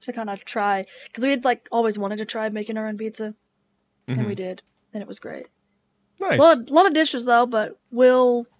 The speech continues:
Speaker 1: get better at
Speaker 2: Yeah,
Speaker 1: that.
Speaker 2: it, it do be like that.
Speaker 1: It do be like, like, our one hand, like, we're like, "Oh, we don't wanna just eat, you know, eat out or, or, like, eat, like, McDonald's or whatever sometimes."
Speaker 2: Mm-hmm.
Speaker 1: But, when, but, or, like, processed food, but then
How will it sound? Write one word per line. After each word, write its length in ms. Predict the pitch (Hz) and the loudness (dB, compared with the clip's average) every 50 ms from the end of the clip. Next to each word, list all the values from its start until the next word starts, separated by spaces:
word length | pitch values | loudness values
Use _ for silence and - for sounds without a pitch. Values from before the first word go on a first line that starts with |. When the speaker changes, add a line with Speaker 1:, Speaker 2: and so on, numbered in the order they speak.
| _ - | _ -16
Speaker 1:
get 140 | - 208 220 | -14 -14 -12
better 200 | 165 - - - | -12 -14 -12 -12
at 60 | - | -12
Speaker 2:
Yeah, 80 | 98 101 | -10 -8
Speaker 1:
that. 120 | 98 98 98 - _ _ _ _ _ | -8 -8 -10 -12 _ _ _ _ _
Speaker 2:
it, 80 | - 127 | -14 -14
it 80 | 107 | -10
do 140 | - 107 104 | -8 -8 -8
be 100 | 98 98 | -8 -10
like 200 | 98 98 98 - | -10 -10 -10 -8
that. 200 | 104 107 - - - - - _ _ _ _ _ | -8 -10 -10 -12 -16 -20 -20 _ _ _ _ _
Speaker 1:
It 160 | 311 330 285 | -4 -4 -2
do 120 | 320 311 | -2 -2
be 100 | 269 302 | 0 0
like, 120 | 285 269 254 | -2 0 0
like, 140 | 254 254 247 | 0 0 0
our 160 | 254 277 262 | 0 0 2
one 180 | 269 294 285 | 2 0 0
hand, 280 | 269 269 262 240 233 240 | -2 -4 -6 -8 -8 -8
like, 260 | 240 233 220 - _ | -8 -8 -8 -10 _
we're 80 | 240 233 | -8 -6
like, 160 | 226 226 247 330 | -6 -6 -4 2
"Oh, 500 | 311 339 349 339 311 285 254 240 - - _ _ _ _ _ _ _ _ | 6 6 8 8 6 4 2 0 -4 -12 _ _ _ _ _ _ _ _
we 80 | 302 | 2
don't 80 | 311 330 | 4 6
wanna 140 | 320 294 269 | 6 4 2
just 200 | 262 262 - - | 0 -4 -8 -6
eat, 280 | 262 269 269 254 - | -4 -4 -2 -4 -4
you 120 | 277 240 233 | -4 -4 -4
know, 180 | 220 220 220 214 | -2 -4 -4 -4
eat 160 | 233 269 262 | -6 -4 -2
out 200 | 269 269 277 262 - _ | 0 0 -2 -4 -6 _
or, 180 | 233 226 - - | -10 -10 -8 -10
or, 80 | 214 214 | -12 -12
like, 140 | 202 - _ _ | -14 -14 _ _
eat, 240 | - 226 214 208 - _ _ _ _ - | -14 -10 -10 -10 -12 _ _ _ _ -14
like, 160 | 269 - - _ _ | -14 -14 -14 _ _
McDonald's 580 | - 214 214 - 220 208 202 202 190 190 196 - | -16 -16 -8 -6 -6 -6 -6 -6 -8 -10 -10 -10
or 120 | 196 190 | -12 -8
whatever 520 | 185 202 202 202 208 214 202 196 196 190 - _ _ _ _ _ | -6 -4 -4 -2 -2 -2 -4 -4 -8 -8 -10 _ _ _ _ _
sometimes." 640 | - - 208 196 185 196 196 196 120 117 107 104 107 | -10 -8 -8 -8 -4 -4 -4 -4 -4 -6 -6 -8 -12
Speaker 2:
Mm-hmm. 80 | - _ _ _ _ _ _ _ _ _ _ _ - - _ _ _ _ _ _ _ _ | -14 _ _ _ _ _ _ _ _ _ _ _ -20 -20 _ _ _ _ _ _ _ _
Speaker 1:
But, 80 | - 226 | -6 -4
when, 200 | 220 233 214 185 | -4 -4 -4 -4
but, 160 | 233 - - - _ | -6 -6 -6 -6 _
or, 220 | 240 233 220 214 | -2 -2 -2 -2
like, 220 | 202 202 196 - - | -2 -4 -6 -8 -6
processed 640 | - 202 208 214 - - - 175 180 - - - | -2 0 0 0 0 -2 -4 -4 -4 -6 -8 -8
food, 260 | - - 202 196 196 - | -6 -6 -4 -4 -6 -8
but 100 | 202 208 | -10 -8
then 220 | 208 202 202 175 | -8 -8 -8 -10